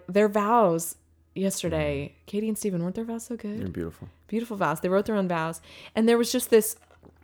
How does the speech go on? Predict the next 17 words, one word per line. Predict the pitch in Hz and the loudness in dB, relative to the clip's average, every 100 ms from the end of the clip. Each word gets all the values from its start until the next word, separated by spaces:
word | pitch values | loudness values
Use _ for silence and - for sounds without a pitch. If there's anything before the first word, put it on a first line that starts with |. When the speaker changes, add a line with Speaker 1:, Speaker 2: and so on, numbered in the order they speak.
| _ _ _ - | _ _ _ 0
Speaker 2:
They | 95 | 2
were | 95 | 2
not | 92 92 - | 2 -2 -2
wee | 92 | -2
babes | 85 87 87 80 - | -2 -2 -2 -6 -8
in | 87 | -4
their | 85 87 | -4 -4
vows. | 87 80 208 | -6 0 6
Speaker 1:
No, | 214 208 165 | 8 10 8
Speaker 2:
They | - 160 | 4 0
were | 175 | 2
Speaker 1:
no. | 190 185 175 165 | 4 6 6 6
Speaker 2:
grown, | 143 95 101 95 85 | 4 2 0 -2 -2
mature, | 95 95 - 82 82 85 | -4 -6 -6 -4 -2 -2
Speaker 1:
Yes. | 175 151 98 | 0 0 0
Speaker 2:
beautiful | 90 87 | -2 -4
people. | - 87 - 95 | -6 -8 -10 -12